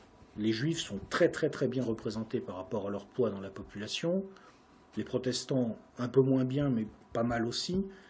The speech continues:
Mais le gros paquet quand même, quand vous regardez, ce sont des gens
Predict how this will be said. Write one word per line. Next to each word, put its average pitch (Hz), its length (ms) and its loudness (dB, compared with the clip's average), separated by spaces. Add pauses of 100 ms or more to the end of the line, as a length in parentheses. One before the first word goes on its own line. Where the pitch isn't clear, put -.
(260)
Mais 143 400 6
le 120 160 0
gros 131 340 8
paquet 156 420 0
quand 117 160 -2
même, 196 280 4
quand 110 160 -8
vous 117 160 0
regardez, 117 500 -2 (260)
ce - 300 2
sont 208 400 2 (260)
des 113 160 0
gens 151 280 0